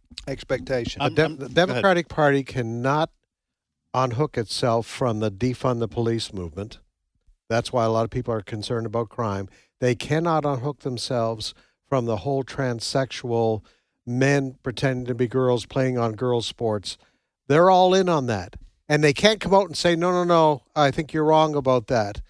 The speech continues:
Speaker 2: So this is the
Speaker 1: Yeah.
Speaker 2: problem. The Democratic has gone so, Party has gone so far left in the last
Speaker 1: Right.
Speaker 2: eighteen months, they cannot come back
Speaker 1: They
Speaker 2: from that.
Speaker 1: They've left America.
Speaker 2: They've left America.
Speaker 3: I, I, I was,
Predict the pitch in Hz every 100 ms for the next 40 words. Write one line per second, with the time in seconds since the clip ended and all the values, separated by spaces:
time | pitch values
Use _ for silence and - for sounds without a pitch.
0 | _ _ _ - 151 160 190 214 190 165
1 | 180 180 135 - _ 156 156 208 214 -
2 | 185 175 156 151 - 143 135 - 170 165
3 | - - 151 139 117 143 135 120 - 202
4 | - 185 165 139 135 151 131 123 135 156
5 | - - 131 127 135 143 139 135 117 113
6 | - _ _ - - - 143 131 - 196
7 | 202 175 - - 160 143 131 117 110 104
8 | 90 - - _ - 131 123 143 - 123
9 | 131 139 127 - - - 131 127 127 -
10 | 127 107 95 - 147 156 147 156 147 143
11 | 135 131 127 107 - -